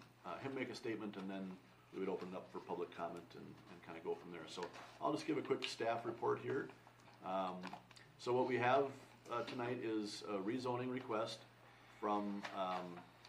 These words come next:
the owner of, uh, seventy-three fifty-three Twentieth Avenue North, and that, uh, is the property form-, formerly owned,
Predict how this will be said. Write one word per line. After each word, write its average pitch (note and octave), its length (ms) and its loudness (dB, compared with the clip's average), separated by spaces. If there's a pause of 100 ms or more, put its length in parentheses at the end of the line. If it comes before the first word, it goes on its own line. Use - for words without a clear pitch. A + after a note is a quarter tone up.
(380)
the G2+ 80 6
owner A#2 300 4
of, G#2 160 2 (360)
uh, F#2 200 -4
seventy-three A2+ 520 -2
fifty-three A2+ 500 -4
Twentieth G#2+ 380 -2
Avenue A2 300 0
North, G2 240 0 (800)
and F#2+ 420 -2
that, G#2+ 300 0 (100)
uh, F#2+ 240 2
is G2+ 200 0 (100)
the F#2+ 180 0 (340)
property A#2 340 4
form-, A2+ 320 0 (160)
formerly A#2 280 0
owned, G#2+ 300 -2